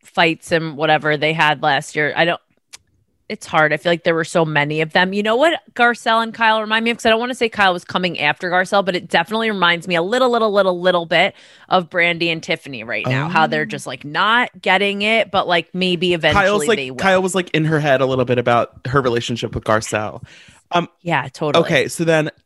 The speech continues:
Speaker 2: she said, "Dorit annoyed her the most, and Crystal, our newbie, is the biggest grudge holder in the cast," which I'm excited to hear 'cause I feel like Crystal's one of those people where her social media seems very, like, put together. She seems normal and pretty and rich.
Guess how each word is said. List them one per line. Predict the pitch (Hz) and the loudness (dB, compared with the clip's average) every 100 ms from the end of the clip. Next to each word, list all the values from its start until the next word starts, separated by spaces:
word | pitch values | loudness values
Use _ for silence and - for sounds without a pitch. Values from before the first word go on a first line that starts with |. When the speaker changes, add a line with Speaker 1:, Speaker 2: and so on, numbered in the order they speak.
| - | -14
Speaker 2:
she | - 185 | -8 -4
said, | - 160 | -2 0
"Dorit | 165 151 147 196 226 | 0 0 0 -4 -2
annoyed | 175 156 147 156 143 | -2 2 2 2 2
her | 143 | -2
the | 135 | 0
most, | 127 127 123 - - | 0 0 -2 -4 -4
and | 139 | -4
Crystal, | - - 165 240 - 156 143 143 139 | -6 -2 0 0 0 0 2 2 2
our | 135 | 2
newbie, | 139 185 160 139 | 2 0 2 0
is | - 131 - | 0 -2 -2
the | 131 | 0
biggest | 139 156 - - | 0 -2 -8 -6
grudge | 120 123 139 | 0 2 0
holder | 131 120 117 113 | -4 -2 2 2
in | 110 | 0
the | 120 | -4
cast," | 117 101 - | -2 -2 -2
which | 131 131 | -2 2
I'm | 127 - | 0 0
excited | - 175 175 226 | -4 -2 0 0
to | 254 | -4
hear | 233 190 170 | -6 0 0
'cause | - 170 - | -2 -10 -6
I | 170 _ - | -6 _ -4
feel | 170 175 | 0 2
like | 175 175 - - - - - - | 2 -2 -16 -20 -20 -20 -18 -2
Crystal's | - 240 262 269 | 0 0 0 0
one | 240 | 0
of | 240 | 2
those | 247 233 | 2 0
people | 196 175 196 | -2 0 2
where | 196 | 2
her | 185 | 2
social | 190 165 160 190 | 2 0 2 0
media | 160 151 151 151 147 - | 0 0 2 2 0 -4
seems | - 180 156 147 | -4 0 0 2
very, | 143 131 139 | 2 4 2
like, | 135 131 - | 0 -2 0
put | - | 0
together. | - 135 127 131 131 | 0 2 2 4 0
She | - 139 | -2 -6
seems | 147 135 123 | -2 -2 -2
normal | 123 123 123 127 123 120 | 0 2 2 2 4 2
and | 120 | 2
pretty | - 123 123 | 0 0 2
and | 120 120 | 0 2
rich. | 123 123 | 0 0